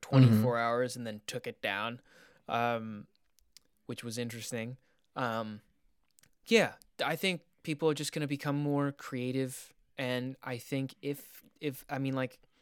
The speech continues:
Speaker 1: with creativity breeds innovation, and with, and any innovation in the music industry outside of what streaming has done in terms of the proliferation of music content, um,
Speaker 2: Mm-hmm.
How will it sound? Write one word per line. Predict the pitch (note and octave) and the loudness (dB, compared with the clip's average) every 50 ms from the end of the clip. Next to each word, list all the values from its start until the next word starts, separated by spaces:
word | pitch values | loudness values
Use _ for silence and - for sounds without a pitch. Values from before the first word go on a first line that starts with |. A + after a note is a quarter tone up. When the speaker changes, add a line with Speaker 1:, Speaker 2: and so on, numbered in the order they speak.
| _ _ - | _ _ -10
Speaker 1:
with | C3+ B2 - | -10 -10 -8
creativity | - - C#3+ C#3 C#3 C#3 - D3 C#3 D3 C#3+ C#3 | -2 0 0 0 0 0 -2 -2 0 0 0 0
breeds | C3 C3+ C#3 C3 B2+ B2 - | 0 0 -2 -2 -2 -2 -4
innovation, | B2+ B2 B2 A2+ A#2+ B2+ C3+ C#3 - - D#3 C#3+ C#3+ | -4 -4 -4 -2 0 0 0 0 -2 -4 -2 -2 -2
and | D3 C#3 B2 | -2 -4 -6
with, | A#2 A2+ - - - - - - | -8 -10 -12 -14 -16 -16 -16 -16
and | - - - B2+ B2 A2 A#2 B2+ B2 B2 A#2 - - _ - - | -14 -12 -10 -10 -10 -10 -8 -8 -10 -10 -12 -14 -14 _ -10 -6
any | B2+ C#3+ D#3 D#3+ D#3+ | -4 -4 -2 -4 -4
innovation | D3 C#3+ C#3 C#3 B2 C3+ C#3 C3 - - C#3+ | -4 -2 -2 0 2 2 2 2 0 -2 -2
in | C3 B2+ B2 | -2 -4 -4
the | A#2+ | -6
music | A#2 A#2+ B2 B2 B2 B2+ - | -6 -6 -6 -6 -6 -6 -6
industry | C#3 C3+ C3 C3 - - - C#3+ C#3+ C#3+ C#3 | -4 -4 -4 -4 -6 -8 -8 -4 -2 0 0
outside | B2+ B2 - - - B2 B2 A#2+ A#2+ | 0 -2 -4 -4 -4 -4 -4 -2 -2
of | A#2 A2+ A2+ - - _ _ _ - - - - - - - - - - _ _ _ _ | -4 -6 -8 -14 -20 _ _ _ -20 -20 -20 -20 -20 -20 -20 -20 -20 -20 _ _ _ _
what | A#2 A#2+ A#2+ A#2 | -4 -2 -2 0
streaming | - - - C3+ C3 C3 C3 B2 | -2 -2 0 0 0 0 0 -2
has | A#2+ A#2 B2 A#2 G#2+ | -2 -4 -6 -6 -6
done | - - A#2+ A#2+ A#2+ | -2 0 0 0 0
in | A#2+ A#2 | -2 -4
terms | A2+ - B2+ A#2 A#2 A2 | -4 -4 -4 -4 -4 -8
of | A2+ G#2+ | -10 -10
the | A2 | -12
proliferation | - - - A#2+ A2 A2+ A2+ - - C3 B2 B2 C3 C3+ - - D#3+ D3+ | -12 -8 -8 -8 -6 -6 -8 -6 0 2 4 4 4 2 0 -2 -2 0
of | D3 D3 D3 C#3 | 0 0 -2 0
music | C#3+ C#3+ C#3+ C#3+ C#3+ D3+ - - | 0 0 0 0 -2 -4 -8 -8
content, | - - D3+ D3 D3+ D3+ - - F3 F3 F3+ - _ - - _ - | -10 -6 -4 -4 -4 -4 -4 -6 -4 -6 -6 -8 _ -20 -20 _ -2
um, | C#3+ C#3 C3 C3 C3 B2+ B2+ B2 B2 | 0 2 2 2 2 0 -2 -2 2
Speaker 2:
Mm-hmm. | C3+ B2+ A#2 G#2+ G#2+ G#2 A2 | 4 4 6 4 4 2 2